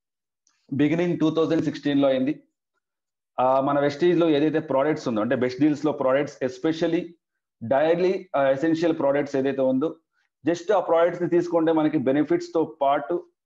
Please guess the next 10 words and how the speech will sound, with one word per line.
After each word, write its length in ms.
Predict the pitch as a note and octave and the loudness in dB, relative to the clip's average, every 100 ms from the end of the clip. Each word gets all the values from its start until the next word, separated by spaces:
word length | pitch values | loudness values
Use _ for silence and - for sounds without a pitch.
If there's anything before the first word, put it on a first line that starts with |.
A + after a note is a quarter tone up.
| _ _ D3+ | _ _ 0
futures 420 | D3+ D#3+ D#3+ D#3+ | 0 2 0 2
ఉంది, 200 | D3+ D#3 | 2 2
benefits 500 | B2+ C#3 C#3+ D#3+ D3+ | 2 0 -2 -2 0
ఉంది, 140 | D3+ | 0
దాంతో 380 | B2+ B2+ C#3 D3 | 2 0 0 -4
పాటు 520 | C#3+ C3 B2 A#2+ A#2+ - _ _ _ _ - | 0 -2 -2 -4 -6 -12 _ _ _ _ -2
పీవీ 280 | C#3 D3 D#3 | 2 4 2
benefits 480 | B2+ C3 B2+ B2+ - | 2 0 0 -2 -2
కూడా 180 | A#2 G2+ | -4 -4
ఉంది. 180 | D#2+ | -6